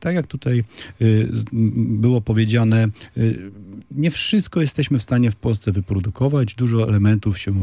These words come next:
po prostu sp-, sprowadza z różnych, z ró-, miejsc na świecie. No i jak kiedyś, m, taki prosty procesor, y, zamawialiśmy, to dostawałem wycenę i ta wycena była obowiązywana przez dwa tygodnie. I przez dwa tygodnie mogłem sobie skalkulować,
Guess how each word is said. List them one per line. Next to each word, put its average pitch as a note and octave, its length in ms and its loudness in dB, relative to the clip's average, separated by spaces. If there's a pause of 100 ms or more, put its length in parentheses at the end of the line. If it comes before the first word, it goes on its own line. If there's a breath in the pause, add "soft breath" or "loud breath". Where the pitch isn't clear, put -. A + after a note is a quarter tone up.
(120)
po F#2+ 80 -4
prostu F#2 300 -2
sp-, - 180 -8
sprowadza G2+ 500 2 (260 loud breath)
z F#2+ 160 2
różnych, A2 540 4
z F#2+ 100 -4
ró-, G2+ 220 2
miejsc G2+ 500 4
na F#2 100 2
świecie. - 420 -6 (560 loud breath)
No C3+ 100 4
i E3 420 2
jak B2+ 200 -2
kiedyś, G#3 240 0 (200)
m, C2+ 220 -2
taki G#2 340 0
prosty B2 360 -2
procesor, G#2 600 0 (280 loud breath)
y, G2+ 180 6
zamawialiśmy, G2+ 1000 2
to A3 220 0
dostawałem C3 560 2
wycenę G#2 640 0
i F#3 80 0
ta F#3+ 140 -2
wycena B2+ 340 0
była A2 180 2
obowiązywana G2 560 0
przez F2+ 220 -2
dwa F2+ 180 0
tygodnie. F2 540 -4
I C#3 80 -8
przez - 200 -4
dwa C#4 120 2
tygodnie F3 340 2
mogłem D3 240 2
sobie A#2 320 0
skalkulować, B2+ 1040 0